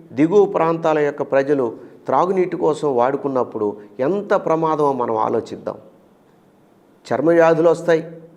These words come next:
ఊపిరితిత్తుల వ్యాధులు వస్తాయి. అలాంటి పరిస్థితి మనం వాళ్ళకి, వాళ్ళని ఇబ్బంది పెడుతున్నామని చెప్పి మనం, మనం చెప్పుకోవచ్చు. అంటే ఇప్పుడు ఇక్కడ ఏమిటి అనంటే, మన ఆనందం మనం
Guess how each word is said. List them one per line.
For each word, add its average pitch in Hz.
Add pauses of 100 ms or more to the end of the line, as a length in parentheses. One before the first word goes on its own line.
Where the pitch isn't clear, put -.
(460)
ఊపిరితిత్తుల 160
వ్యాధులు 156
వస్తాయి. 160 (1500)
అలాంటి 196
పరిస్థితి 139 (240)
మనం 117 (260)
వాళ్ళకి, 170
వాళ్ళని 143
ఇబ్బంది 220
పెడుతున్నామని 180
చెప్పి 156
మనం, 135
మనం 117
చెప్పుకోవచ్చు. - (680)
అంటే 156
ఇప్పుడు 165
ఇక్కడ 143
ఏమిటి 165
అనంటే, 156 (260)
మన 165 (220)
ఆనందం 190
మనం 165